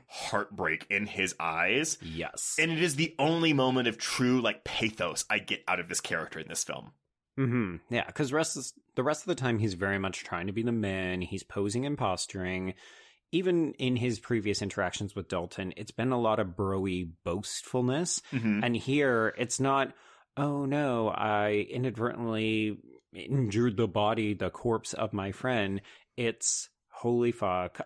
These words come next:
Speaker 2: I've lost the person that I am most close with in my life." And folks, I just, I, this reads to me super fucking queer.
Speaker 1: Well, because here's the thing. Looking at this wax-covered body, you're like, "Okay, well, he's clearly dead." And he
Speaker 2: Mm-hmm.
Speaker 1: is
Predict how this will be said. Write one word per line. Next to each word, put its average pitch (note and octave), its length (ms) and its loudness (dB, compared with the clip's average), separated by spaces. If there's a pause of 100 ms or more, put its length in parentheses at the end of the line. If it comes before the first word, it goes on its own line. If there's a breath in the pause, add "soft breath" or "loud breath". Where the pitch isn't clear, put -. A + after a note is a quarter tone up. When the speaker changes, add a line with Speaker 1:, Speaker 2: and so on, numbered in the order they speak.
Speaker 2:
I've F#2+ 240 -2
lost F#2+ 320 0
the G#2 80 -6
person F#2+ 360 -8
that E2+ 120 -4
I E2+ 60 -4
am F2 160 -6
most G#2+ 320 0
close - 340 -4
with F2 260 -6
in G#2+ 160 -2
my G#2 180 -2
life." F2 460 -6 (480 loud breath)
And G2 120 -12
folks, A#2 420 -8
I B2+ 120 -6
just, B2+ 200 -10 (300)
I, B2 180 0 (240)
this C#3 380 2
reads B2 360 0
to D#3 100 2
me F3 360 2 (340 soft breath)
super - 380 -4
fucking - 320 -8
queer. - 160 -10
Speaker 1:
Well, D4+ 100 4
because C4 260 2
here's C4 160 2
the F3 60 -2
thing. C3+ 280 2
Looking B3+ 300 0
at C#3+ 120 -2
this A2+ 200 2
wax-covered G#2+ 600 0
body, A#2+ 240 4
you're A2 160 2
like, A2+ 180 4
"Okay, A2+ 180 0
well, G2+ 80 0
he's A#2 140 0
clearly A2 480 0
dead." D#2 380 0
And B2+ 200 0
he D#3+ 160 -2
Speaker 2:
Mm-hmm. C3+ 140 2
Speaker 1:
is D#3 220 0